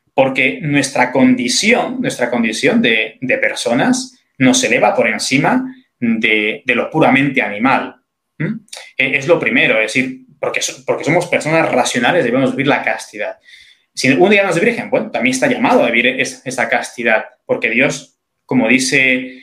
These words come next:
dice nuestro Señor, por ejemplo, citando un salmo en la Pasión de Cristo que pone Mel Gibson en las palabras de, en la boca de Cristo, dice:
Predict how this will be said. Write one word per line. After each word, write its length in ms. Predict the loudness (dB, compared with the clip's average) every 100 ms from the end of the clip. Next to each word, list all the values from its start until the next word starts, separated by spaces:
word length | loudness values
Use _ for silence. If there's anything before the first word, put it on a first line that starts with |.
| -20 -6
dice 340 | -2 0 2
nuestro 240 | 0 -2
Señor, 280 | -2 -2 -2
por 100 | -2
ejemplo, 680 | -2 -2 2 2 2 -4 _ _ _ _ -10
citando 340 | -4 0 0
un 80 | 2
salmo 580 | 2 2 4 2 0 -4 -4
en 80 |
la 100 | -2
Pasión 200 | -2 0
de 120 | 0 2
Cristo 460 | -2 -2 -8 -8
que 100 | -10
pone 200 | -2 0
Mel 160 | 2 0
Gibson 480 | -4 -4 -4 -4 -6 -16 _
en 80 | -2
las 140 | 0
palabras 480 | 2 2 4 2 2
de, 180 | 0 0
en 80 | 0
la 80 | 2
boca 220 | 2 0
de 80 | 0
Cristo, 260 | -2 0
dice: 420 | 0 0 -2 -4